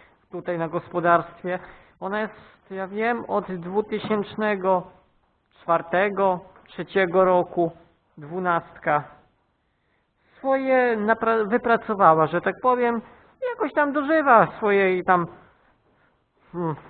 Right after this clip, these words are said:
swoją starość, tylko renty nie ma. Luzy zaworowe, co tam, uszczelniacz wału, bo widzieli, widzieliście pewnie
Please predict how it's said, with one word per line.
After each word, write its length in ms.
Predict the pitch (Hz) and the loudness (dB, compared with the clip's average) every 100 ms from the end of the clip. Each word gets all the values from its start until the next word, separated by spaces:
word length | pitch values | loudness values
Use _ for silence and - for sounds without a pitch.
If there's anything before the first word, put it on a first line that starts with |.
| - | -8
swoją 240 | 202 180 | 0 2
starość, 680 | 175 - 175 170 160 - - _ _ _ - | 2 6 6 6 2 -4 -20 _ _ _ -18
tylko 160 | 208 | -2
renty 320 | 247 202 160 | 0 0 0
nie 180 | 143 127 | 0 0
ma. 160 | 123 123 - _ _ _ _ _ _ _ _ _ _ _ _ _ _ _ _ _ _ _ _ _ _ _ _ _ _ _ _ _ _ _ _ 440 | 0 -4 -8 _ _ _ _ _ _ _ _ _ _ _ _ _ _ _ _ _ _ _ _ _ _ _ _ _ _ _ _ _ _ _ _ -6
Luzy 260 | 302 254 247 | -2 -2 0
zaworowe, 460 | 254 226 226 208 208 | 0 4 4 4 2
co 140 | 214 | 4
tam, 220 | 208 202 | 4 4
uszczelniacz 680 | 226 - 233 214 208 180 185 180 180 | 2 0 2 4 2 0 -4 -10 2
wału, 440 | 220 208 196 202 | 6 6 6 0
bo 200 | 185 202 | 4 2
widzieli, 600 | 190 185 202 208 202 202 | 2 -4 0 0 0 -4
widzieliście 640 | 175 202 220 202 185 226 | -2 2 2 2 -2 -4
pewnie 380 | 208 214 196 202 | 2 2 4 0